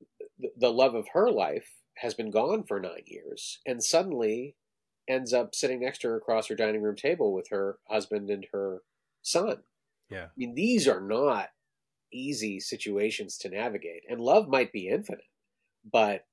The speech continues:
Speaker 1: you know, you make commitments to people, other people's feelings are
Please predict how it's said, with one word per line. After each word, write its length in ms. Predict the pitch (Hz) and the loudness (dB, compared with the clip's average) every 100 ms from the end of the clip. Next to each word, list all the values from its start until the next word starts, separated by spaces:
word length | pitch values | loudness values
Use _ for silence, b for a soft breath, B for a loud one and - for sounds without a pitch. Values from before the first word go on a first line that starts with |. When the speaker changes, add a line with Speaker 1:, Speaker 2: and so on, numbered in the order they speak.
| _ _ _ _ - | _ _ _ _ -4
Speaker 1:
you 120 | 143 | -2
know, 360 | 104 - 95 - _ | -2 -4 -12 -18 _
you 120 | 131 | -6
make 160 | 113 101 | -4 -4
commitments 460 | 110 143 196 180 - | -4 -4 -2 -2 -2
to 100 | 156 | -4
people, 600 | 156 151 139 147 147 - - | -4 -2 2 4 2 -2 -2
other 220 | 123 160 | 0 0
people's 420 | 151 147 156 147 | -2 -4 -2 -2
feelings 560 | - 120 127 135 143 131 | -2 -4 -2 -2 -4 0
are 360 | 127 127 131 | 4 4 2